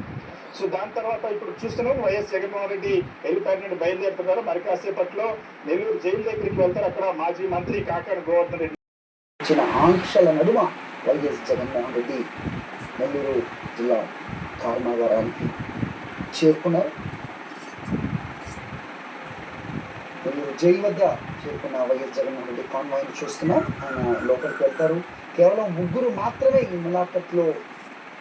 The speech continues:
Speaker 2: ఉండాలి అంటూ రెస్ట్రిక్షన్స్ విధించిన నేపథ్యంలో కాకాని గోవర్ధన్ రెడ్డి కుమార్తె పూజిత వైఎస్ జగన్మోహన్ రెడ్డితో లోనికి వెళ్ళనున్నట్టుగా తెలుస్తోంది. అక్కడ ఫార్మాలిటీస్ ఆయన పూర్తి చేస్తున్నారు. వైఎస్ జగన్మోహన్ రెడ్డి వెంట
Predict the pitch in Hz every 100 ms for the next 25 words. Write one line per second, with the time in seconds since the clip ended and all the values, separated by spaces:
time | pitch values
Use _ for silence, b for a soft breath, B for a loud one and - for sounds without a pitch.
0 | - - 165 185 185 170 160 160 156 -
1 | - - - - - - - - 156 -
2 | 202 170 196 170 - - 156 160 156 -
3 | 151 147 139 - - - - - - -
4 | - - - - 135 123 151 139 135 135
5 | 135 135 - 156 151 - 156 - 196 202
6 | 233 - 180 - - - 131 - 131 139
7 | 139 139 127 - 139 120 - - - -
8 | - - - 123 131 - 131 123 123 175
9 | 131 - 131 123 123 - - 262 339 -
10 | - - - - - - - - - -
11 | - - - - - - - - - -
12 | - - - - - - - - - -
13 | - - - - - - - - - -
14 | - - - - - - - - - -
15 | 659 - 622 - - - - - 165 156
16 | 156 - 175 160 160 156 160 359 233 160
17 | 156 147 143 156 147 143 143 135 127